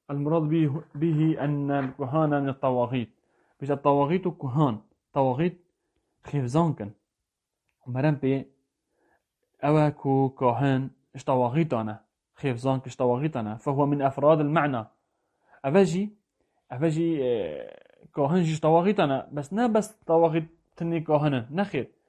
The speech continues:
أفاجي إيك شوانا. وليس المراد الحصر. نكو بتني، اه، يعني طواغيت بس بو كه-، بو كهنات ديتن، بل كو بو قالت شي دي جي،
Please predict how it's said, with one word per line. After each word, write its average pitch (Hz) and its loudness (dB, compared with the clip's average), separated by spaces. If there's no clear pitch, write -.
أفاجي 165 -2
إيك 220 0
شوانا. 123 -4
وليس 190 2
المراد 156 2
الحصر. 143 -2
نكو 165 -6
بتني، 147 -4
اه، 127 -6
يعني 123 0
طواغيت 127 2
بس 139 -2
بو 131 -4
كه-، 139 -8
بو 135 0
كهنات 127 0
ديتن، 175 -4
بل 151 -2
كو 151 -6
بو 139 -2
قالت 160 4
شي 135 -4
دي 127 0
جي، 180 -2